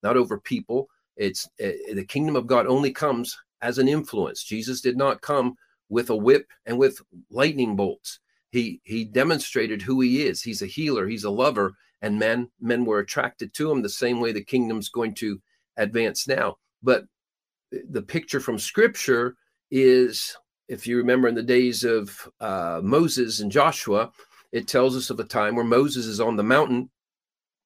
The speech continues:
and he's praying, and then he has, his hands get tired, and the sons of Hur are lis-, lifting his hands. And when his hands are raised, they are winning the battle in the valley. And then when his hands are down, they don't.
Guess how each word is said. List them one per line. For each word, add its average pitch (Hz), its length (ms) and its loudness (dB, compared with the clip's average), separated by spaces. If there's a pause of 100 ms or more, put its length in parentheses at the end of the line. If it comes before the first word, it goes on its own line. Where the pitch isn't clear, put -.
(180)
and 110 80 -2
he's 98 140 -4
praying, 104 500 0 (640)
and 117 240 2
then 117 100 0
he 117 60 -2
has, 113 320 0
his 101 120 -8
hands 151 240 2
get - 200 -6
tired, 101 340 2
and 104 120 -2
the 95 60 -4
sons 131 280 0
of 110 100 -6
Hur 131 400 2
are 110 160 0
lis-, 139 360 2
lifting 127 360 -2
his 104 140 -4
hands. 110 320 -2
And 110 80 -4
when 113 100 0
his 107 140 -4
hands 175 320 4
are 113 100 4
raised, 131 460 4 (340)
they 120 100 4
are 120 100 2
winning 139 300 2
the 113 80 0
battle 123 440 2
in 110 160 -4
the 107 60 -2
valley. 117 480 0 (240)
And 110 100 -4
then 110 100 -2
when 107 80 2
his 101 120 -2
hands 131 280 0
are 104 60 -2
down, 113 360 2
they 107 120 -4
don't. 113 360 0